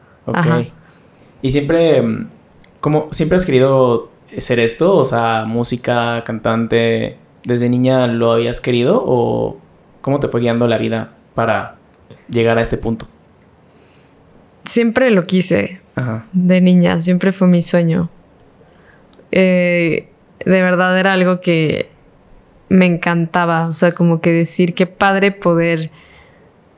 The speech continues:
Speaker 2: vivir experiencias, vivir al máximo y poder
Speaker 1: Ujú.
Speaker 2: escribir esas experiencias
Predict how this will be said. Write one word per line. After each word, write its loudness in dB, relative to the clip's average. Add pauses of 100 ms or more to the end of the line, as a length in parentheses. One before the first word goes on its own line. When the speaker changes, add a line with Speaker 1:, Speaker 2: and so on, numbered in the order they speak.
Speaker 2:
vivir 4
experiencias, 0
vivir 2
al 2
máximo 2
y 0
poder 0
Speaker 1:
Ujú. 2
Speaker 2:
escribir 0
esas -2
experiencias -4